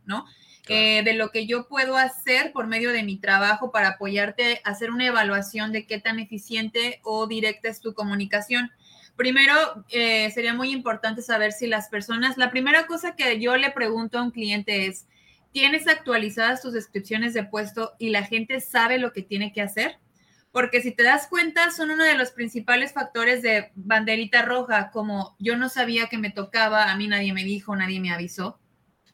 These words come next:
Speaker 1: Y son como los primeros factores que justifican la falta de resultados. Entonces, en sí, el resultado actual es una evaluación de qué tan eficiente es tu comunicación, tus indicadores,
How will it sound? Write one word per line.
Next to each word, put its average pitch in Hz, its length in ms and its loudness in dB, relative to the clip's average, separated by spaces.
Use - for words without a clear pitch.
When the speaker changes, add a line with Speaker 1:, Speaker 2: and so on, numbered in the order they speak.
Speaker 1:
Y 208 80 -6
son 240 160 0
como 285 240 4
los 240 160 2
primeros 233 380 0
factores 247 500 0
que 240 80 -4
justifican 226 640 -4
la 220 140 0
falta 208 260 0
de 214 120 2
resultados. 196 920 -4
Entonces, 262 640 2
en 262 240 4
sí, 349 460 0
el 262 200 2
resultado 262 640 4
actual 285 540 4
es 285 160 -2
una 277 220 0
evaluación 247 1000 0
de 208 460 0
qué 240 100 2
tan 247 220 0
eficiente 226 500 -4
es 233 120 -6
tu 220 100 -6
comunicación, 202 920 -4
tus 233 180 -8
indicadores, 226 1080 4